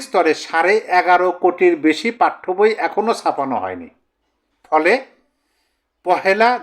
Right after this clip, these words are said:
জানুয়ারি নতুন বইয়ের গ্রান্ট থেকে বঞ্চিত হতে যাচ্ছে মাধ্যমিকের এক কোটির বেশি শিক্ষার্থী, যা পাইতে পাইতে মার্চ মাস পর্যন্ত হয়তোবা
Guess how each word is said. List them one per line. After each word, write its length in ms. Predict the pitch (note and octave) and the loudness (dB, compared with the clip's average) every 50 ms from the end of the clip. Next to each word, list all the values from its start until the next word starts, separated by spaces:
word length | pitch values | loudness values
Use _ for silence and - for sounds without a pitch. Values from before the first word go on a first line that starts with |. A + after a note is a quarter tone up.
| C3 A#2+ D#3 | -4 0 2
জানুয়ারি 480 | D#3 D#3+ D#3+ D#3+ D#3 D3+ D3 D#3+ G3 B3 B3 - _ _ _ _ _ _ _ _ _ _ _ A#2 | 2 2 2 2 2 2 2 0 -2 -4 -8 -14 _ _ _ _ _ _ _ _ _ _ _ -4
নতুন 540 | C3 D#3+ F#3 G3 G3 G3 - G#3 G3+ G3+ G#3 G#3+ G#3 - _ - G#2+ G2+ | -2 2 2 2 0 0 0 0 2 2 0 -2 -8 -12 _ -20 -10 -2
বইয়ের 380 | B2 D3+ E3 F3 F#3 G3 G#3 G#3 F3+ C3+ - - | 2 2 4 4 4 4 2 0 -2 -8 -4 0
গ্রান্ট 380 | C#3+ C#3+ D3 D#3 E3+ F#3 G3 F#3+ - - - | 2 2 4 2 2 -2 -6 -10 -18 -6 -2
থেকে 300 | D#3 D#3 D3+ - F#3 F#3 F3+ D#3+ C#3+ | -2 -2 0 0 0 0 0 0 0
বঞ্চিত 480 | D3 D#3 D3+ D3 - - - D3+ - - D#3 C#3+ A2 | 0 0 0 -2 -6 -6 -8 -6 -2 0 0 0 2
হতে 240 | A2 B2 - - F3 D#3+ D3 | 0 -2 0 0 0 0 2
যাচ্ছে 380 | C#3+ B2+ - - - - - D#3+ F3 D#3+ D3 | 0 -2 -2 -4 -12 -10 -6 -4 -2 0 0
মাধ্যমিকের 640 | C3 A#2+ G#2+ G#2+ C3 C#3 C#3+ D3 D3 - F3+ F3+ F3+ - - E3 D#3+ D#3 | -2 -2 -2 -6 -6 -4 -4 -4 -4 -2 -2 -2 -2 -4 -4 -2 -2 -2
এক 80 | D3+ - - _ - | -2 -4 -8 _ -4
কোটির 340 | C#3 D3 - - D3 C3+ C3 B2 | -4 -2 -2 -2 -2 -2 -2 -4
বেশি 200 | C3 B2 - F3+ F3+ - | -4 -4 -4 -8 -10 -10
শিক্ষার্থী, 640 | - C3+ - _ - - C3 B2 - - _ _ _ _ _ _ _ _ _ _ _ _ _ _ _ _ _ _ _ _ _ _ _ A2+ | -12 -14 -14 _ -10 -8 -8 -8 -8 -10 _ _ _ _ _ _ _ _ _ _ _ _ _ _ _ _ _ _ _ _ _ _ _ -10
যা 200 | G2 B2 C3+ D3+ D3+ - - _ _ _ _ _ _ _ _ _ _ _ _ _ - | -2 0 2 2 2 -2 -6 _ _ _ _ _ _ _ _ _ _ _ _ _ -6
পাইতে 200 | D3 C#3 - C#3 B2+ C3 | -4 -4 -2 -4 -4 -4
পাইতে 200 | B2+ A#2+ - F3+ D#3+ D3 | -4 -4 -2 -4 -2 0
মার্চ 220 | C3 A#2 A2+ - - - | 0 -2 -2 -4 -6 -6
মাস 160 | C3 B2+ B2 - - - | -4 -4 -4 -4 -6 -8
পর্যন্ত 320 | B2+ A#2 B2 B2 B2+ B2 D3+ C3+ | -6 -6 -4 -6 -6 -4 -4 -4
হয়তোবা 320 | B2 A#2 - A2+ G#2 G#2 | -4 -4 -4 -4 -6 -6